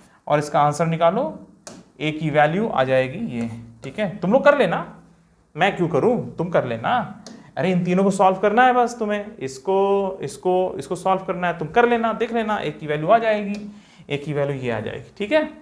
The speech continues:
मैं नहीं कर रहा हूँ, तुम्हारे ऊपर छोड़ रहा हूँ, तुम, तुम्हें करना है, ठीक है?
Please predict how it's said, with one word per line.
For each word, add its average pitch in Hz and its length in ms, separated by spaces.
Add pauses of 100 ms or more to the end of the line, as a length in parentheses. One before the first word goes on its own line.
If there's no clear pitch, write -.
मैं 160 120
नहीं 208 120
कर 220 140
रहा 208 140
हूँ, 139 160
तुम्हारे 143 280
ऊपर 160 160
छोड़ 180 200
रहा 202 140
हूँ, 170 100
तुम, 156 160
तुम्हें 143 260
करना 143 280
है, 131 120
ठीक 160 180
है? 330 260